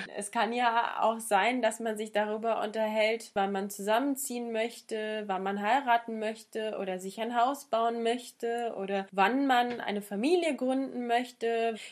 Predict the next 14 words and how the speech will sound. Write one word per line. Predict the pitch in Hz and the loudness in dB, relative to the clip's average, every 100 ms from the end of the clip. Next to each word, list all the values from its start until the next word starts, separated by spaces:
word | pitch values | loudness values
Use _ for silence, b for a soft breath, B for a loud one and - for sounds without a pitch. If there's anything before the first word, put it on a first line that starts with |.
| - | -4
wie | 233 | 2
man | 254 247 | 4 2
überhaupt | 214 220 208 233 302 320 - | 2 0 6 8 8 6 -2
miteinander | 294 - 214 214 233 277 262 226 214 | -4 -2 -2 0 2 4 4 4 2
leben | 190 196 240 285 240 196 - | -2 -2 0 0 -2 -4 -4
möchte | 180 196 196 - 208 | -4 -4 -4 -4 -2
und | 190 196 | -2 -4
sich | 208 202 | -6 -6
die | 208 | -4
nächsten | 202 233 247 - 214 208 208 _ | -4 -4 -6 -10 -6 -6 -8 _
paar | 220 196 | 0 2
Jahre | 202 190 233 240 | 4 4 4 4
miteinander | 226 - 226 233 240 262 | -2 -4 -2 0 2 2
vorstellt. | - 311 - 170 165 170 - | 2 2 0 -4 -4 -6 -14